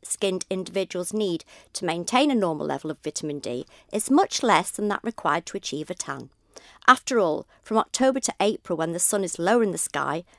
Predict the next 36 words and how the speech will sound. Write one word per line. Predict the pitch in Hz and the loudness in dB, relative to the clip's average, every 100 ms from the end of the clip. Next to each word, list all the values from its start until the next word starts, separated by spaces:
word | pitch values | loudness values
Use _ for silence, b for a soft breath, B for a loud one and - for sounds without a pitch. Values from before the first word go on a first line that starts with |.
| _ | _
and | 175 | -4
the | 170 | -2
days | 175 151 160 | 0 0 -2
shorter, | - 208 254 - - 175 b b b | 0 2 0 -2 -8 -10 b b b
most | 214 285 - | 0 0 -2
of | 165 | -2
us | 156 - | -2 -2
are | 180 | -2
still | - 254 - | 2 2 2
able | 175 175 - | 0 0 -4
to | 233 | -2
maintain | 220 233 220 160 160 | 0 0 -2 -2 -2
normal | 165 175 208 226 | 0 2 2 2
levels | 156 185 175 | 0 0 -4
of | 196 | -4
vitamin | 131 - 180 175 170 | -4 -4 -4 -6 -4
D. | 143 120 - _ _ _ b b b b | -6 -6 -12 _ _ _ b b b b
A | - | 0
good | 381 339 | 0 4
diet | 240 233 349 | 6 8 6
can | - 214 | 4 2
help | 185 143 - | 2 0 0
boost | 160 - | -4 -2
your | 156 | -6
vitamin | 147 - 156 147 | -6 -6 -6 -6
D | 143 143 | -6 -4
levels, | 127 123 185 220 - b b | -4 -2 -4 -4 -10 b b
with | 196 185 | -4 -2
foods | - 254 269 | 2 4 4
such | - - - | 0 -4 -6
as | - | -2
oily | 226 285 311 | 2 4 4
fish, | - 233 233 - - _ | 2 2 2 0 -8 _
meat | 214 262 - | 0 0 2
and | 254 | 2
eggs | 190 196 - - | 2 0 -2 -4